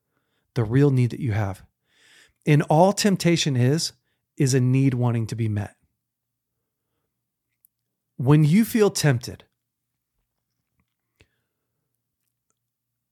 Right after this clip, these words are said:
for starters, you have to remember you're not the temptations that you feel, because even Jesus was tempted.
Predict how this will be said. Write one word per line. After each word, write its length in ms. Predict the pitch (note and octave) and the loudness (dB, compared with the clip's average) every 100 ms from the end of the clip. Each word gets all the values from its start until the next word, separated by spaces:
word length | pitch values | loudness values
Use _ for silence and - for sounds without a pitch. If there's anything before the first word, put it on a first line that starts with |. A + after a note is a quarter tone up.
| _ _ _ _ _ _ | _ _ _ _ _ _
for 220 | - F#3+ | -4 -2
starters, 640 | E3+ - E3 C#3 G2 - - | 0 0 0 -2 -6 -12 -8
you 200 | B2+ D#3+ | -2 0
have 340 | D#3 F#3+ G#3 - | 0 -2 -4 -4
to 100 | G3+ | -2
remember 640 | F#3 D3+ C#3 B2 F3 A2 _ _ _ _ | 0 2 2 0 -4 -10 _ _ _ _
you're 200 | - D3 | -2 0
not 360 | F3+ F3+ G3+ A#3 | 2 2 -2 -2
the 80 | G3 | -4
temptations 1040 | - D#3+ C3 - C#3+ B2 - F#2+ - - _ _ _ _ _ _ _ _ _ _ _ _ _ _ _ _ _ _ _ _ - | -2 -4 -4 -2 -2 -2 -6 -10 -12 -12 _ _ _ _ _ _ _ _ _ _ _ _ _ _ _ _ _ _ _ _ -4
that 220 | A#2 D#3 | -2 0
you 200 | A#2+ C3+ | -2 -2
feel, 540 | - D3 A2+ - _ _ _ _ _ _ _ _ - | -2 -4 -4 -8 _ _ _ _ _ _ _ _ -4
because 400 | C#3 E3+ F#3 C#3 | -2 0 0 0
even 320 | - F3 G3 C3+ | -2 0 0 0
Jesus 480 | C#3 E3 D3+ B2 | 0 0 -2 -4
was 140 | A#2+ - | -6 -6
tempted. 420 | B2 G2+ - | -6 -8 -12